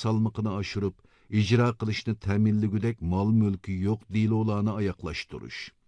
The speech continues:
tartibni qaliblashtirish, majburiy ijro salmoqini oshirib, ijroga qarshi turish, ijroga to'sqinlik qilish,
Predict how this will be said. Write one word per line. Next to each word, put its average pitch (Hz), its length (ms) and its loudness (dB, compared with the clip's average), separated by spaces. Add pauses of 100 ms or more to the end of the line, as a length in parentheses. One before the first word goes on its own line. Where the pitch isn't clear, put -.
(540)
tartibni 123 540 0
qaliblashtirish, - 840 -4 (880)
majburiy 131 600 6
ijro 127 260 2 (140)
salmoqini 110 520 2 (120)
oshirib, 135 340 2 (460)
ijroga 127 580 4 (100)
qarshi 117 360 0
turish, 113 320 -2 (420)
ijroga 113 520 2
to'sqinlik 101 580 -2
qilish, 95 320 -4